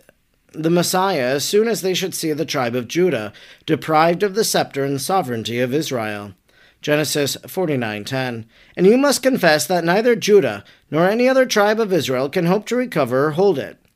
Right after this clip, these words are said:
The same is also proved by the weeks of Daniel, Daniel nine twenty-five, which must certainly be now complete. Those who wish can also remember that a few years ago a light was seen in Bethlehem at midnight,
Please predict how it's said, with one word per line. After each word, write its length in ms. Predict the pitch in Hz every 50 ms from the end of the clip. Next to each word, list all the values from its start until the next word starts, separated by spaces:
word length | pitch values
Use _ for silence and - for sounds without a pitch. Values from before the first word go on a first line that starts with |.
| _ _ _ _ _ _ _ _ _ -
The 80 | -
same 300 | 127 - - 165 156 151
is 120 | 151 139 143
also 540 | 151 165 180 175 - 139 127 127 131 127 - _ _
proved 520 | - - 214 214 196 147 131 123 120 - 117
by 140 | 123 143 147
the 140 | 147 175
weeks 340 | 147 139 131 120 120 - -
of 140 | 143 127 123
Daniel, 560 | 160 156 160 165 160 147 131 113 98 92 87 _ _ _ _ _ _ _
Daniel 380 | - 127 127 131 135 139 147 147
nine 400 | 143 143 127 117 113 107 107 107
twenty-five, 720 | - 110 110 104 104 - 170 214 196 139 104 95 - - _ - _ _ _ _ _
which 200 | - 202 202 -
must 200 | 214 220 202 190
certainly 380 | - 240 262 262 277 285 277 269
be 220 | 202 180 202 190
now 260 | 185 180 175 175 185
complete. 640 | 196 185 - 190 170 - - 147 120 98 - - - - _ _ _ _ _ _ _ _ _ _ _ _
Those 500 | - 123 156 170 170 151 147 156 156 139
who 220 | - - 143 160 160
wish 280 | 156 170 180 175 -
can 180 | - - 185 165
also 280 | 165 185 185 - 208 202
remember 580 | 190 202 214 190 190 196 180 131 117 104 95 - - - - _
that 140 | - 156 156
a 60 | 170
few 260 | 165 - - 220 247 262
years 340 | 262 240 233 226 214 175
ago 260 | 170 135 139 131 135 143
a 40 |
light 320 | 147 151 160 180 214 208 226
was 160 | 233 214 -
seen 200 | - 208 208 196
in 140 | 196 185 165
Bethlehem 460 | 165 185 185 - 160 135 131 127 131
at 140 | 135 127 110
midnight, 540 | 139 160 185 180 139 107 101 98 90 -